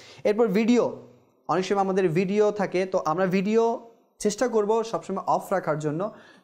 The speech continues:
যদি কখনো প্রয়োজন পড়ে, খুবই প্রয়োজন পড়ে, তখন আমরা on রাখবো। এরপর অনলাইন ক্লাসের, আহ, ফাঁকে ফাঁকে বা বিজনেসের যখন আমরা অনলাইনের মাধ্যমে করব, লাইভ করব, তখন মুচকি হাসবো। এরপর আমরা আমাদের, আহ,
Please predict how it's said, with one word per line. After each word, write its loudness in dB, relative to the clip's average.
যদি 2
কখনো -2
প্রয়োজন 0
পড়ে, -4
খুবই -4
প্রয়োজন 0
পড়ে, 0
তখন -4
আমরা -2
on 0
রাখবো। -2
এরপর 0
অনলাইন 0
ক্লাসের, 0
আহ, -4
ফাঁকে -4
ফাঁকে -2
বা 2
বিজনেসের -2
যখন -4
আমরা 0
অনলাইনের 0
মাধ্যমে -2
করব, -2
লাইভ 0
করব, -2
তখন -4
মুচকি -6
হাসবো। -2
এরপর 0
আমরা 0
আমাদের, 0
আহ, 2